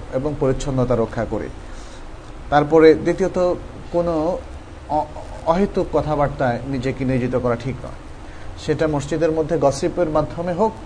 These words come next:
হয়তো অনেকেই এতেকাফ করতে আসছেন, বাস একে অন্যের সুখ দুঃখের কথা, পারিবারিক জীবনের সমস্ত কথা আদান প্রদান করছেন, তাহলে তো আসলে আসল জিনিসটা হলো না। তাহলে সেটা যথাসম্ভব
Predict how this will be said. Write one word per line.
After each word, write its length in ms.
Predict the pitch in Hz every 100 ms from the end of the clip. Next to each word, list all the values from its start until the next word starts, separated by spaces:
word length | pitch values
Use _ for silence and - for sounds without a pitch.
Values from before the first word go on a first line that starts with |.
| -
হয়তো 240 | 156 156 156
অনেকেই 420 | 151 156 165 156
এতেকাফ 320 | 143 143 139 131
করতে 240 | 135 160
আসছেন, 300 | 139 135 214 160 - - - -
বাস 240 | 156 -
একে 240 | - 147 147
অন্যের 200 | 135 131
সুখ 200 | - 135
দুঃখের 320 | 143 151 135
কথা, 380 | 135 131 131 123 - - - -
পারিবারিক 460 | 131 131 127 131 127 127
জীবনের 280 | 131 127 127
সমস্ত 400 | 123 180 156 - 131
কথা 200 | 127 127
আদান 180 | 120 117
প্রদান 240 | 120 117 117
করছেন, 280 | 113 127
তাহলে 240 | 127 156 151 147
তো 140 | 143 147 - - - - -
আসলে 260 | 143 143
আসল 360 | 131 147 - 170
জিনিসটা 340 | 151 131 -
হলো 180 | 117 113
না। 160 | 98 - - - - - - - -
তাহলে 140 | 127
সেটা 340 | 127 180 214 208
যথাসম্ভব 760 | 160 196 180 - 190 185 208